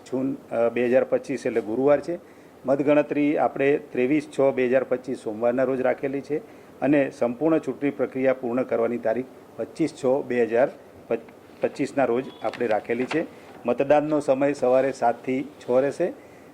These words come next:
ચૂંટણી પ્રક્રિયાની જે જિલ્લા વહીવટીતંત્રએ તૈયારી કરી છે એની થોડીક આપને વાત કરું તો આપણા જિલ્લામાં પ્રાંત અધિકારી કડીને આપણે ચૂંટણી અધિકારી નિમ્યા છે, સાથે ત્રણ મામલતદાર, મામલતદાર કડી, જોટાણા અને મામલતદાર ડિઝાસ્ટરને આપણે,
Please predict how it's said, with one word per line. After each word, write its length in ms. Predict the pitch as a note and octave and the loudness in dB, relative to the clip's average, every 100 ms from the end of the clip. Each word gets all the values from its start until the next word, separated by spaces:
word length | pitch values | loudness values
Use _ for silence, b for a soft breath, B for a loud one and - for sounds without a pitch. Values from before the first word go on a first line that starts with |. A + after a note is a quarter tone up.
| - | -4
ચૂંટણી 280 | C#3+ - F3 | -2 2 2
પ્રક્રિયાની 580 | D#3+ D3 D3+ D#3 D3+ D3 | 2 0 2 4 4 2
જે 140 | C#3+ | 0
જિલ્લા 240 | A#2+ B2+ C#3+ | 2 4 4
વહીવટીતંત્રએ 680 | C3 C3+ C3+ C3 A#2+ C3 | 4 0 -2 -6 -2 -2
તૈયારી 380 | C3 A#2+ A#2+ B2+ | -2 0 0 0
કરી 240 | B2+ B2+ C3 | -2 -2 0
છે 160 | B2+ | 0
એની 160 | A#2 A#2+ | -2 -4
થોડીક 360 | A2 A#2+ A#2+ | -4 -4 -2
આપને 220 | A#2 - A#2 | -2 -2 -2
વાત 260 | A2 - | -2 0
કરું 220 | D#3 B2+ - B B B - | -2 -2 -6 B B B 0
તો 60 | C3+ | 2
આપણા 240 | B2+ C#3+ | 4 2
જિલ્લામાં 500 | C#3 C3+ C#3 C#3+ C#3 | 0 0 0 2 0
પ્રાંત 280 | C3 B2 A#2+ | 0 -2 -4
અધિકારી 360 | A#2+ B2 B2 A#2+ | -8 -2 -2 -2
કડીને 380 | A#2 A#2 A#2+ | -4 -4 -2
આપણે 240 | A#2 B2+ A#2 | -2 -4 -8
ચૂંટણી 300 | F#2 G2+ A#2 | -8 -8 -6
અધિકારી 420 | A2+ A#2+ B2+ B2+ | -4 -4 -2 -2
નિમ્યા 280 | B2+ C3 C3 | -4 -4 -4
છે, 320 | D#3 D#3+ - | -4 -8 -2
સાથે 280 | A#2+ A#2+ B2+ | -2 -2 -6
ત્રણ 260 | - B2 | -2 -2
મામલતદાર, 560 | B2 A2+ A#2+ A#2+ C3+ C#3+ B B B A2 | 0 -2 -4 0 0 0 B B B -6
મામલતદાર 380 | A#2 A#2 B2 A2+ | -6 -2 -2 -2
કડી, 440 | A#2+ B2 C#3+ C#3 - | -4 -2 -2 -4 -8
જોટાણા 400 | A#2 A#2 C#3 C#3 | -6 -2 0 0
અને 140 | B2+ B2 | 0 -2
મામલતદાર 500 | A2+ A2+ A#2 A#2 A2+ | -6 -6 -6 -6 -6
ડિઝાસ્ટરને 560 | G2+ A#2 B2+ A#2+ A2+ | -2 -2 -2 -4 -2
આપણે, 320 | A2 - E3+ | -2 -2 -4